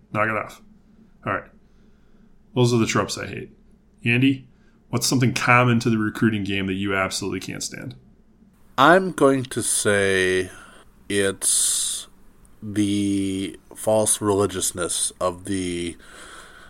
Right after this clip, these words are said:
Speaker 2: "Glory to God, I got an offer from this random mac school,"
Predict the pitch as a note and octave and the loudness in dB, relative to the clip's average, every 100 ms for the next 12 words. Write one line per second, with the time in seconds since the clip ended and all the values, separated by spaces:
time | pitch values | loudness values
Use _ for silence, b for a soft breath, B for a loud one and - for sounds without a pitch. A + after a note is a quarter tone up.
0 | B - - C3+ D3 D3+ C#3+ C3 B2+ C3 | B -4 8 10 10 10 6 8 10 10
1 | B2+ B2 A#2+ B2 A#2+ A#2+ A#2 - A2+ A2+ | 10 8 6 6 6 4 4 0 2 4
2 | A2+ - A2+ G#2+ - A2 G#2+ G#2+ G2+ G#2 | 4 4 0 0 2 4 4 2 0 2
3 | G2+ - G2 F#2+ F#2+ F#2+ F2+ E2 - - | 2 0 0 0 -2 -4 -2 -2 -2 -6
4 | - F2 - | -6 -6 -8